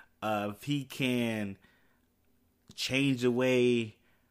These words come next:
movies are kinda made, making everybody want to have their own cinematic universe to uphold this massive thing they've done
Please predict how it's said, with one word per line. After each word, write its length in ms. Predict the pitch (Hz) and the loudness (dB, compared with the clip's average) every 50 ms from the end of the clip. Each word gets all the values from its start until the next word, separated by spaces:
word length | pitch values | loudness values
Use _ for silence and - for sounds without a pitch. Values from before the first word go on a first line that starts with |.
| _ _ _ _ _ _ _ _ | _ _ _ _ _ _ _ _
movies 640 | - 104 110 117 127 135 135 131 135 131 127 120 113 | -12 -8 -2 0 0 0 0 2 2 2 2 2 0
are 100 | 110 101 | -2 -4
kinda 540 | - - - - - 113 123 127 131 131 120 | -4 -8 -10 -6 -2 0 0 2 0 0 -2
made, 600 | 113 110 110 113 117 123 135 143 147 143 - - | -2 -2 -2 -2 -2 -2 -2 -2 -4 -4 -6 -10
making 380 | - 101 113 107 - 123 107 - _ | -8 -6 -6 -6 -6 -6 -8 -8 _
everybody 480 | - 113 123 123 123 113 120 113 113 110 | -4 -2 -2 -2 0 0 0 0 0 0
want 300 | 104 104 110 113 113 - | -2 -2 -4 -4 -4 -4
to 80 | 107 104 | -8 -6
have 260 | 107 120 120 117 113 | -4 -4 -4 -2 -4
their 140 | 110 - - | -6 -8 -6
own 320 | 95 113 117 120 123 123 117 | -8 -6 -4 -2 -2 -4 -4
cinematic 800 | - - - - - 123 127 135 127 127 131 127 120 107 - - | -6 -8 -10 -6 -6 -4 -4 -4 -4 -2 -2 -2 -2 -4 -6 -6
universe 600 | 110 123 127 131 127 131 139 143 143 147 143 - - - - - - - _ _ _ _ | -4 -4 -2 -2 -4 -4 -4 -4 -6 -6 -8 -12 -18 -20 -20 -20 -20 -20 _ _ _ _
to 160 | - 120 - - | -10 -10 -8 -4
uphold 880 | - 127 123 - - 127 123 127 127 127 127 127 123 120 117 104 - - - _ _ _ - | -4 -4 -4 -4 -6 -2 0 2 4 4 4 4 2 0 -4 -6 -12 -16 -18 _ _ _ -20
this 580 | 90 104 107 104 117 117 117 - - - - - _ _ _ _ | -18 -14 -6 -4 -4 -4 -4 -6 -10 -14 -16 -18 _ _ _ _
massive 680 | - 101 110 107 107 104 107 113 117 117 - 123 107 95 | -14 -12 -8 -6 -4 -2 -2 -2 -2 -4 -6 -8 -10 -8
thing 260 | 113 117 110 104 92 | -8 -8 -6 -6 -4
they've 340 | 90 98 101 113 127 131 135 | -4 -2 -2 -2 -2 -4 -4
done 440 | 139 147 151 156 160 170 175 175 | -4 -2 0 0 0 -2 -2 -4